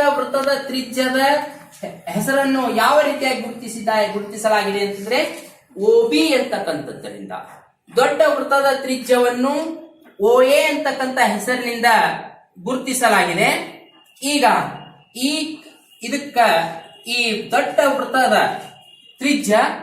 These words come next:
ಒ ಎ ಅಂತ ಆಗಿರ್ತದೆ. ಇಲ್ಲಿ ಆ ಎರಡೂ ವೃತ್ತಗಳ ಮಧ್ಯದಲ್ಲಿ ಒಂದು ಭಾಗ, ಛಾಯೆಗೊಳಿಸಿದ ಭಾಗ, ಛಾಯೆಗೊಳಿಸಿದ ಅಂದ್ರೆ ಬಣ್ಣ ಹಾಕಿದ ಭಾಗ ಇದೆ. ಆ ಬಣ್ಣ ಹಾಕಿದ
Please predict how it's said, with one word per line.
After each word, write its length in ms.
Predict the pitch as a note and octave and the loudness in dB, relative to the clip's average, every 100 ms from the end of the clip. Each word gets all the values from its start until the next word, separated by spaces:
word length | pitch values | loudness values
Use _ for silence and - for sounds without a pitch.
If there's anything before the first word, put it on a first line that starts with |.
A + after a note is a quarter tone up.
| - G3 | -12 0
ಒ 240 | A3+ B3+ | 4 6
ಎ 200 | C#4 D4 | 6 4
ಅಂತ 180 | C#4+ - | 2 2
ಆಗಿರ್ತದೆ. 600 | G#3 G3+ F#3+ - E3 F#3+ C4+ - - - _ - | 0 0 -2 -4 -4 -2 -2 -6 -14 -20 _ -4
ಇಲ್ಲಿ 560 | D#4+ C4+ - - - - _ - | 2 2 2 -4 -12 -20 _ 2
ಆ 160 | B3+ | 4
ಎರಡೂ 640 | C4 A3 A3 B3+ D4 F4 F4 | 4 4 4 4 2 -2 -4
ವೃತ್ತಗಳ 480 | B3+ C4 C#4 C4+ C4 G#3+ - - - - | -4 0 2 4 4 4 0 -6 -16 -14
ಮಧ್ಯದಲ್ಲಿ 600 | F#3+ B3 C4 C#4+ C4+ C4 | -2 -2 0 0 0 2
ಒಂದು 240 | B3+ B3 A3+ | 2 2 0
ಭಾಗ, 440 | F#3+ - A#3+ B3+ B3 - - - - - | -2 0 2 4 4 2 -4 -14 -16 -6
ಛಾಯೆಗೊಳಿಸಿದ 640 | G3+ D4 D4+ C4+ C4 A#3+ A#3 G#3+ | 2 4 4 2 -2 2 2 4
ಭಾಗ, 400 | G#3 G3 - - | 2 2 0 2
ಛಾಯೆಗೊಳಿಸಿದ 600 | A3 B3 B3 A#3+ A#3 A3 | 2 2 2 -2 -2 2
ಅಂದ್ರೆ 680 | A3 G#3+ A#3+ E4 E4 - - C#3 | 2 2 2 2 2 -8 -12 0
ಬಣ್ಣ 260 | G3+ C4+ C#4+ | 2 2 2
ಹಾಕಿದ 420 | A3+ A#3+ A#3 A#3+ | 2 2 0 2
ಭಾಗ 440 | A3 - - - | 2 2 0 2
ಇದೆ. 640 | A#3 - - - - - - _ - | 0 0 0 0 -2 -12 -20 _ 0
ಆ 260 | A#3 A3+ G#3+ | 2 4 2
ಬಣ್ಣ 260 | G#3+ D4+ | 2 2
ಹಾಕಿದ 460 | D#4 A#3 C4 C4 B3+ | 2 2 2 2 2